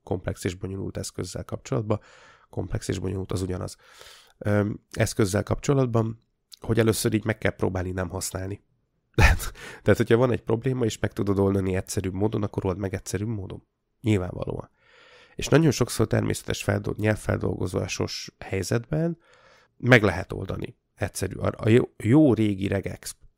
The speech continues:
Ö, igen, sírni fogsz, miközben használod, mert így, így szétég az agyad tőle, nettó logika, de hogy nagyon-nagyon-nagyon sok mindenre jó.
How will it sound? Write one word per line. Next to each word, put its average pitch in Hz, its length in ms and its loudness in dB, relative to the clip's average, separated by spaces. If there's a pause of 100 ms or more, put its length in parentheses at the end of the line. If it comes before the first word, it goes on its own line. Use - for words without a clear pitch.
Ö, 135 100 2 (460)
igen, 101 360 -2
sírni 107 440 -2
fogsz, - 280 -8
miközben 98 460 -6
használod, 123 580 -2
mert 120 160 -2
így, 120 220 -2
így - 160 -10
szétég 92 480 -4
az 95 140 -4
agyad 92 280 -6
tőle, 139 360 2 (340)
nettó 101 440 -6
logika, 131 440 -2 (760)
de 117 140 6
hogy 131 180 8
nagyon-nagyon-nagyon 110 920 2
sok - 260 -6
mindenre 98 420 -4
jó. 95 200 -8